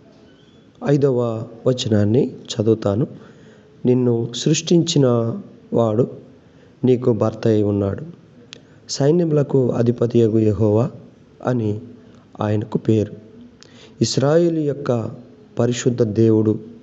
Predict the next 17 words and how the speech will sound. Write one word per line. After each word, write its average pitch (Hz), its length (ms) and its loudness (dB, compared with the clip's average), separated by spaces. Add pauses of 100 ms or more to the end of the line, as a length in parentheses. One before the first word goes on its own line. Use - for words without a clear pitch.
(720)
నీకు 123 560 2
విమోచకుడు, 113 760 2 (1120)
సర్వలోకమునకు 143 1160 2 (480)
దేవుడని 120 680 4 (640)
ఆయనకు 104 340 -4
పేరు." 110 340 -2 (440)
ప్రియమైన 156 300 4
వాళ్ళారా, 113 380 -2
మనము 107 340 0 (260)
ఈ 127 40 4
వాక్య 135 320 0
భాగాన్ని 123 540 2
గమనించినట్లయితే, 113 880 0 (1120)
ఆయన 127 460 -2
మనల్ని 135 560 0
సృష్టించినటువంటి 131 1040 0
వాడు. 113 380 2